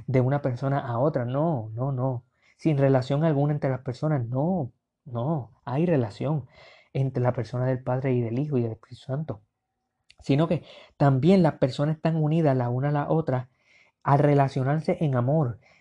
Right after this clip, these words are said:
de una manera íntima y personal en la esencia divina por medio de las propiedades personales que las distingue y, y, y que las relacionan. En otras palabras,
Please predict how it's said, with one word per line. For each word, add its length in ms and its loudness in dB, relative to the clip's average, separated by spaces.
de 220 4
una 180 2
manera 360 0
íntima 420 2
y 40 0
personal 480 -2
en 160 2
la 60 2
esencia 360 -2
divina 440 0
por 240 -2
medio 300 2
de 60 6
las 180 2
propiedades 500 0
personales 540 -2
que 100 -2
las 120 2
distingue 640 -2
y, 220 0
y, 280 4
y 260 0
que 320 0
las 180 0
relacionan. 720 -2
En 100 -6
otras 240 0
palabras, 420 2